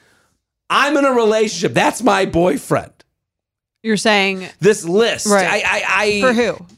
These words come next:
Speaker 1: I'm saying for the single people. Everyone
Speaker 2: Right.
Speaker 1: wants to meet friends of friends. Meeting at a
Speaker 2: Okay.
Speaker 1: wedding is something that,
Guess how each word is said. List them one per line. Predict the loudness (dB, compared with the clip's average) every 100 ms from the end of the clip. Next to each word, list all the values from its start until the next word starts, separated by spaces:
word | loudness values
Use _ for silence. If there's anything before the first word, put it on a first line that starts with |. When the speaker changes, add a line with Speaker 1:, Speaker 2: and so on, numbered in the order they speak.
| -8
Speaker 1:
I'm | 0 0
saying | 2 0 0
for | 2 2 2
the | 0
single | -2 0 0
people. | 2 0 0 -2
Everyone | 0 2 2
Speaker 2:
Right. | 2
Speaker 1:
wants | 0 0
to | 0
meet | 2 2 0 -4 _ _ _
friends | -2 0 2 0
of | -2
friends. | 0 0 -2 -2
Meeting | 0 2 2
at |
a | 2
Speaker 2:
Okay. |
Speaker 1:
wedding | 2 0 0
is | -2 0
something | 0 2 2
that, | 0 -4